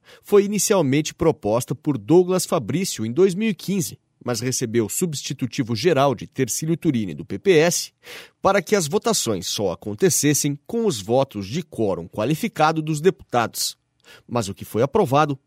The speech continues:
ainda conta com uma emenda de Felipe Francischini, do Solidariedade, que propôs na Comissão de Constituição e Justiça a maioria simples, ou seja, metade mais um,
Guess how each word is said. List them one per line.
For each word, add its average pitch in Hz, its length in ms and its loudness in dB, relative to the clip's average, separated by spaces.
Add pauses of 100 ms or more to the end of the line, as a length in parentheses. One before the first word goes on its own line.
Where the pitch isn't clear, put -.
(120)
ainda 208 380 2
conta 107 420 -6
com - 160 -10
uma 156 120 2
emenda 151 420 2
de 98 100 -6
Felipe 180 420 0
Francischini, 120 640 -2
do 98 120 -10
Solidariedade, 135 920 0 (380)
que 240 120 -2
propôs 117 540 2
na 104 140 -6
Comissão 175 500 2
de 117 100 -2
Constituição 101 680 -6
e - 20 -6
Justiça 180 580 0 (140)
a 190 80 0
maioria 202 460 2
simples, - 640 -6
ou 208 120 2
seja, 92 400 -2 (440)
metade 160 540 2
mais 175 300 2
um, 180 160 2